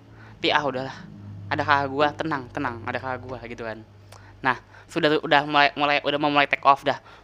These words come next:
Cung, udah kenceng gitu kan, udah kenceng. Tiba-tiba, piu gitu, langsung kayak, hah, gue lega, gue lega, udah kayak take off, udah, hah, lega, udah terbang gitu kan. Tapi kan,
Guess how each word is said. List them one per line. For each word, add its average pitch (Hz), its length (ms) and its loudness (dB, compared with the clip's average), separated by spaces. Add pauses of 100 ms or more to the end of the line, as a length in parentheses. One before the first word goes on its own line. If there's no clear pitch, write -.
Cung, 160 560 -2
udah 156 80 2
kenceng 170 320 2
gitu 170 160 2
kan, 151 160 4
udah 131 200 -2
kenceng. 143 280 -4 (1040)
Tiba-tiba, 147 480 2 (160)
piu 208 480 2
gitu, 175 160 0
langsung 180 160 -2
kayak, 156 240 6 (720)
hah, 160 320 2
gue 147 120 2 (120)
lega, 139 240 4
gue 156 160 2
lega, 156 240 6
udah 151 160 2
kayak 147 160 -2
take - 180 -2
off, - 300 -2
udah, 135 160 2 (560)
hah, 143 240 4
lega, 135 340 0
udah 143 160 -2
terbang 131 480 0
gitu 113 220 -12
kan. 113 80 -12 (560)
Tapi 139 160 -8
kan, 185 120 8